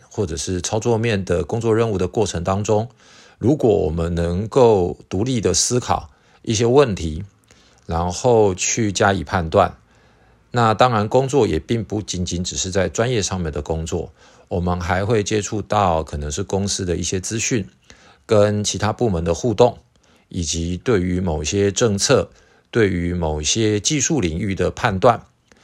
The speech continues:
是应该往 A 的方向，还是应该要往 B 的方向走的时候，我们应该要学会的是，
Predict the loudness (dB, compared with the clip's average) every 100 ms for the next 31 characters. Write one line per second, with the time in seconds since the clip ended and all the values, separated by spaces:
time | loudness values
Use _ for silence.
0 | _ -6 -4 -2 -2 0 2 2 4 2
1 | 0 -6 0 2 2 0 -2 -4 -2 -2
2 | -2 -6 -6 -4 -4 -4 0 0 0 -2
3 | -4 -6 -4 -2 -2 -2 -2 -2 -4 -8
4 | -10 -8 -8 -4 -2 -2 _ _ -20 -20
5 | -20 -6 -4 -2 0 -2 -2 -2 0 2
6 | 2 0 0 -4 -2 -2 0 -2 -2 -4
7 | -8